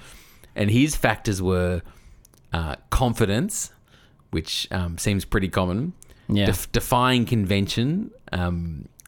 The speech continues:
Speaker 1: you know, you follow their own path, even though it might make you do things differently. An understated achievement, so you can't be a, a bragger, but you've got to actually be good at stuff.
Speaker 2: Yeah.
Speaker 1: Caring for others comes up again. And lastly, kind of a,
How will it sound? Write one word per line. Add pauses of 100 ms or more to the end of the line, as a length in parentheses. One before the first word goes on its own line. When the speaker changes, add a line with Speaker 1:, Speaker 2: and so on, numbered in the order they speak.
Speaker 1:
you
know,
you
follow
their
own
path,
even
though
it
might
make
you (140)
do
things
differently. (680)
An (100)
understated
achievement,
so
you
can't
be
a,
a
bragger,
but
you've
got
to
actually
be
good
at
stuff. (400)
Speaker 2:
Yeah.
Speaker 1:
Caring
for
others
comes
up
again. (520)
And
lastly,
kind
of
a,